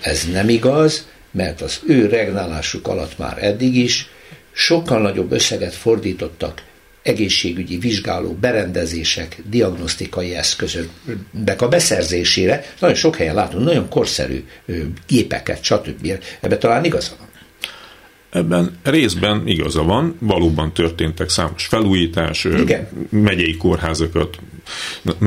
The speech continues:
Speaker 2: na-, nagyon, nagyon szépen megújítottak. Ö, a kérdés,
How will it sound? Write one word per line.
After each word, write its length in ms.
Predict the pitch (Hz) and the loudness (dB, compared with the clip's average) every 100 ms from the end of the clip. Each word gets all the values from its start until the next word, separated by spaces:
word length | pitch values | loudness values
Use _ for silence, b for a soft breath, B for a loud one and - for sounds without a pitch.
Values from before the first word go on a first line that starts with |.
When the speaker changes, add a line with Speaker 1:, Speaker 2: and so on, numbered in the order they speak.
| 107 | 2
Speaker 2:
na-, 120 | 110 110 | 2 4
nagyon, 320 | 123 92 87 | 2 2 2
nagyon 300 | 127 113 90 | 2 4 2
szépen 380 | 85 85 82 80 | 2 0 0 -2
megújítottak. 920 | 80 87 98 127 143 147 - - 175 B B B B B B | -2 0 2 2 2 0 0 -2 -4 B B B B B B
Ö, 80 | 120 | 0
a 280 | 120 120 123 | 2 0 0
kérdés, 560 | 170 151 123 120 - | 2 2 2 2 0